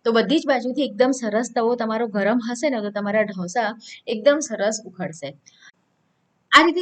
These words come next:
તમારે થોડું પાણી નાખીને ચેક કરી લેવાનું કે તવો કેટલો ગરમ છે. તો અત્યારે આપણો તવો પ્રોપર ગરમ છે, તો આપણે પાણી નાખ્યું એટલે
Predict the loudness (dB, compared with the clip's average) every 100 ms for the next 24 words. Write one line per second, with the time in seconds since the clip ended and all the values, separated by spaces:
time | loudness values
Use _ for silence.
0 | 0 2 2 0 0 0 0 -2 -2 -4
1 | -4 -2 -2 0 -2 -2 -2 -2 -2 -2
2 | -4 -4 -4 -4 -4 -4 -4 -2 -2 -4
3 | -4 -4 -6 -2 2 2 0 -12 -6 -2
4 | -2 -4 -2 0 0 0 0 0 -2 0
5 | 0 0 -2 -4 -6 -20 -20 _ -2 0
6 | 2 0 -2 -8 _ _ _ -4 0 0
7 | 0 2 2 0 0 2 2 2